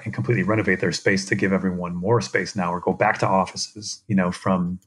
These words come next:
from bench desks or whatever they had. Um, I do think what we're hearing more so instead is, uh, a, a bit of a staggering of the workforce, especially on early reentry into the office.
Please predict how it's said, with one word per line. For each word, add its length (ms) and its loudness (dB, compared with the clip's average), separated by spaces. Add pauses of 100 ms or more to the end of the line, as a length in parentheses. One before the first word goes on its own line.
from 180 0
bench 320 0
desks 380 0
or 100 0
whatever 240 2
they 120 -2
had. 340 0 (640)
Um, 540 0 (320)
I 120 2
do 200 4
think 300 2
what 140 0
we're 100 0
hearing 340 2
more 360 0
so 260 0
instead 580 2 (540)
is, 580 0
uh, 380 0
a, 180 -2 (180)
a 40 0
bit 160 4
of 80 2
a 60 0
staggering 580 2
of 140 0
the 80 2
workforce, 640 0
especially 580 0
on 140 0
early 340 0
reentry 540 0
into 160 0
the 100 0
office. 480 0